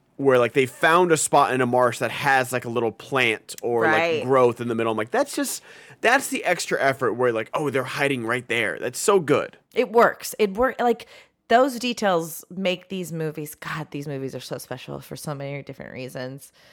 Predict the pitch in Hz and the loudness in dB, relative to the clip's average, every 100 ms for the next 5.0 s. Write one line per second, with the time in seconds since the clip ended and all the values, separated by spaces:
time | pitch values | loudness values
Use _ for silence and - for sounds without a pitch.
0 | _ _ _ _ - 151 151 131 127 190 | _ _ _ _ -6 0 0 0 0 4
1 | 170 151 - 202 - 208 208 - 220 202 | 4 4 0 -2 0 -2 -2 2 2 4
2 | 220 226 247 233 214 214 208 208 185 - | 4 4 0 0 2 2 2 4 4 4
3 | 165 160 _ - 175 175 165 143 151 147 | 2 0 _ -2 0 0 0 -2 -2 0
4 | 98 - - - - - - - 180 | -4 -4 -6 -8 -10 -12 -10 -10 -10